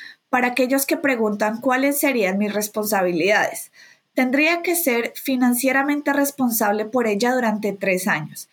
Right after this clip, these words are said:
Si ella recibe alguna ayuda del gobierno o asistencia social, yo tendría que devolverlo. Tampoco puedo apadrinar a nadie más hasta que hayan pasado los tres años.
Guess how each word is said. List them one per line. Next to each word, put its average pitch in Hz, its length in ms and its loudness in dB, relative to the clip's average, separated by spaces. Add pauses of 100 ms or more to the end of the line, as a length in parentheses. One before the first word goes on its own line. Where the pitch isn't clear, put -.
(140)
Si - 260 0
ella 233 220 2
recibe 262 420 2
alguna 240 420 2
ayuda 262 300 2
del 262 140 0
gobierno 202 720 2
o 220 80 0
asistencia 220 680 -2
social, 226 640 0
yo 214 300 0
tendría 208 480 0
que 196 140 -2
devolverlo. 185 720 0 (420)
Tampoco 240 560 0
puedo 269 220 2
apadrinar 247 640 0
a 190 60 2
nadie 202 300 0
más 240 320 0
hasta 220 320 -2
que 214 140 0
hayan 196 340 0
pasado 208 460 0
los 226 240 -2
tres 180 260 -2
años. - 400 -6